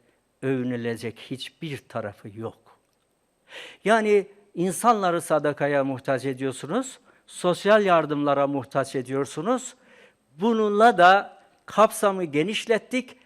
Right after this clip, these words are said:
şu kadar yardım yapıyorduk, bu kadara çıkardık anlayışı, zihniyeti bize göre tepeden bakma, insanlara ayrıştırma,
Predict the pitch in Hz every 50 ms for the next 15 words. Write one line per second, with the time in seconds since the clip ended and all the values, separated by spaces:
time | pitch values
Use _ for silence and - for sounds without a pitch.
0 | _ _ _ - - - - 269 262 - 214 208 175 190 180 175 160 131 120 110
1 | 98 127 120 135 170 185 185 165 170 165 143 131 160 220 233 233 - 214 202 190
2 | 214 254 247 - - _ _ 156 214 247 - - 190 165 170 165 165 175 202 214
3 | 208 - - - _ _ - - - - - - - - 208 214 214 190 190 262
4 | 320 - - - - - _ _ _ 170 175 185 185 185 185 185 175 170 160 -
5 | - - 160 139 123 - - 214 226 180 175 190 190 190 190 185 - - 214 240
6 | 247 226 233 - - _ _ _ _ _ _ _ - 113 127 156 165 160 190 185
7 | 170 151 160 160 151 160 170 175 175 165 - _ _ _ _ _ _ _ _ _
8 | _ _ _ _ _ _ _ _ _ _ _ _ _ _ - 139 131 135 - 143
9 | 131 135 135 127 120 117 110 107 127 123 - - _ - 147 147 147 143 147 147
10 | _ _ _ _ _ _ _ _ _ 139 127 127 120 - - 135 127 120 117 113
11 | 110 117 - - 123 120 127 131 127 120 - - - - 127 120 127 135 139 143
12 | 143 135